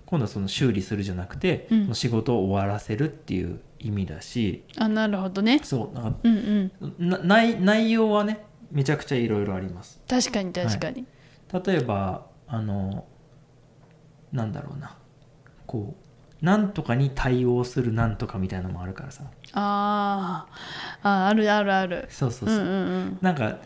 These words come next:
Speaker 1: いろんな言葉があるんですけど、
Speaker 2: はい。
Speaker 1: なんか、今のはちょっとまた違ってくるんですけどね。
Speaker 2: うん。
Speaker 1: 例えばだけど、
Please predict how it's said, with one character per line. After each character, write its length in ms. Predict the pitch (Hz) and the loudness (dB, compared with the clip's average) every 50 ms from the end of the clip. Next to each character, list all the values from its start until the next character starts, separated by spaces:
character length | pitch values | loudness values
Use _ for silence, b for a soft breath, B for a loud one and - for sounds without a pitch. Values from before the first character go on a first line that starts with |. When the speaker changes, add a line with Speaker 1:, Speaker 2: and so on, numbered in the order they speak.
| - - | -10 -4
Speaker 1:
い 80 | - 160 | 0 2
ろ 120 | 185 202 | 4 4
ん 40 | 202 | 4
な 100 | 202 196 | 4 4
言 120 | 196 190 | 4 2
葉 240 | 180 190 185 180 160 | 2 2 2 0 0
が 140 | 120 110 107 | 2 2 2
あ 40 | 113 | 2
る 100 | 120 113 | 0 0
ん 120 | 98 - - | -4 -6 -8
で 80 | 143 | -10
す 100 | - - - | -12 -14 -14
け 80 | 143 | -12
ど、 340 | 143 123 120 120 107 - - | -8 -4 -4 -4 -4 -4 -6
Speaker 2:
は 320 | - - - 233 233 208 196 | -4 0 2 4 4 2 2
い。 200 | 202 - - 247 - - | -2 -6 -10 -12 -6 -4
Speaker 1:
な 120 | 139 120 | -2 -2
ん 20 | 113 | -2
か、 260 | - - 104 107 - B B B B B | -2 -4 -4 -4 -6 B B B B B
今 220 | - 233 254 247 202 | 0 2 4 4 4
の 180 | 156 139 120 | 4 4 2
は 180 | 107 95 - - - | 2 0 -2 -4 -6
ち 80 | - | -6
ょ 20 | 139 | -4
っ 20 | |
と 300 | 135 - 101 - - - - - - - | -2 -2 -4 -4 -6 -10 -18 -20 -10 -4
ま 120 | - 139 117 | -2 -2 -2
た 80 | - | -2
違 260 | - - - 110 110 | -6 -6 -4 -4 -2
っ 40 | 101 | -4
て 140 | - - 107 | -4 -4 -4
く 100 | 92 104 | -4 -2
る 60 | 98 | -4
ん 80 | - - | -4 -6
で 60 | - | -10
す 80 | - - | -12 -10
け 60 | 123 | -6
ど 60 | 139 | -4
ね。 180 | 165 196 233 - | -2 -4 -4 2
Speaker 2:
う 100 | - 262 | 6 8
ん。 260 | 247 233 202 190 190 185 | 8 8 8 4 -2 -4
Speaker 1:
例 300 | - - 165 160 233 175 | -2 -2 0 2 4 4
え 60 | 160 | 4
ば 100 | 127 107 | 4 2
だ 100 | 101 92 | 2 0
け 120 | - - | -2 -2
ど、 300 | 101 110 107 104 139 - | -2 0 -2 -2 -4 -6